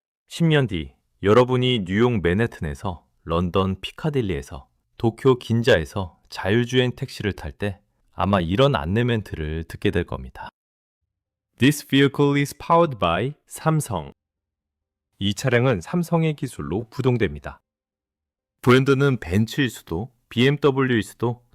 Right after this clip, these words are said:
토요타일 수도 있습니다. 하지만 그 차를 진정으로 살아있게 만드는 건 대한민국 기술입니다. 천구백구십오 년 삼성은 자동차 만들기에 실패했습니다. 이천이십오 년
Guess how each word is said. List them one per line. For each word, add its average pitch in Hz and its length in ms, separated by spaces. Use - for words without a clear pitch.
토요타일 156 480
수도 - 260
있습니다. 95 380
하지만 156 380
그 113 160
차를 120 340
진정으로 101 760
살아있게 151 640
만드는 90 440
건 110 240
대한민국 87 880
기술입니다. 98 720
천구백구십오 156 1000
년 80 300
삼성은 110 680
자동차 127 460
만들기에 113 640
실패했습니다. 73 800
이천이십오 120 680
년 113 240